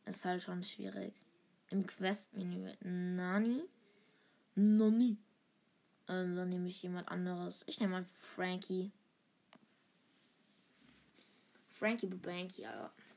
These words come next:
Frank auch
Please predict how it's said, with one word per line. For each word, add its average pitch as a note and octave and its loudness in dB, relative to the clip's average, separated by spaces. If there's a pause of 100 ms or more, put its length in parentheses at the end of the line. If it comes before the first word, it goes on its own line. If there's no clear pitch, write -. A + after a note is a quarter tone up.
(1500)
Frank A3+ 10
auch F#3 2